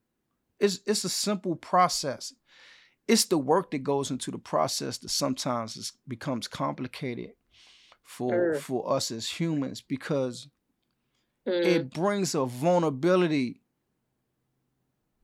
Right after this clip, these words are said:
Speaker 1: that people are afraid to go walk. It's like walking through a maze and not knowing how to get out.
Speaker 2: Mm.
Speaker 1: Because when I'm,
Speaker 2: Yeah.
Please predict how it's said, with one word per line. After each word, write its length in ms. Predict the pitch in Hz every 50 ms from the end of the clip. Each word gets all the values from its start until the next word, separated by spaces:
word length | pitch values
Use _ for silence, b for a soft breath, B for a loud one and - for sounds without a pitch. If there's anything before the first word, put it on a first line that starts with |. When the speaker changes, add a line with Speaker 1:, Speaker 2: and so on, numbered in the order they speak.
| _ _ - - _ -
Speaker 1:
that 260 | 139 135 123 - -
people 360 | - 170 170 165 160 156 147
are 160 | 143 - 65
afraid 680 | - - - - - 151 151 151 151 143 139 - - - _ _ _ _ _ _ _ _ _ _ _ _ _ _
to 180 | - - - 151
go 240 | 131 123 - 151 147
walk. 460 | 135 127 127 135 147 143 135 - - - _ _ _ _ _ - - _ _ _ _ - - - _ _ _ _ _ _ -
It's 160 | 180 175 -
like 300 | 180 170 170 160 135 123
walking 380 | 143 165 185 196 190 202 185
through 240 | - - 185 175 170
a 40 | 156
maze 460 | 151 151 156 160 165 160 156 143 -
and 100 | 139 135 139
not 200 | 139 131 - 127
knowing 280 | 131 131 127 127 127
how 140 | 123 131 123
to 80 | 120 110
get 200 | 110 120 123 131
out. 260 | 113 104 98 - - _ _ _ _ _ _ _ _ _ _ _ _ _ _ _ _ _ _ _ -
Speaker 2:
Mm. 380 | 170 180 180 175 170 160 160 - _ _ _ _ _ _ _ _ _ _ _ _ _ _ _ _ _ _ _ _ _ _ _ _ _ _ _ _ _
Speaker 1:
Because 360 | 151 151 147 - 180 160 139
when 220 | 147 147 151 151 -
I'm, 160 | 175 175 175
Speaker 2:
Yeah. 40 | 156